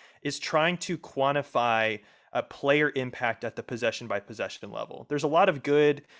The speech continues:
computer models out there already for, you know, valuing team performance, team efficiency.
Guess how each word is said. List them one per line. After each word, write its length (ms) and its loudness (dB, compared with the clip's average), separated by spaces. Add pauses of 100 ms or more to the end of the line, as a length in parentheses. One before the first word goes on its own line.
(160)
computer 360 0
models 320 4
out 220 0
there 260 2
already 360 -2
for, 580 -2
you 100 -10
know, 140 -4
valuing 680 -2
team 420 -8
performance, 560 -6
team 240 -10
efficiency. 840 -6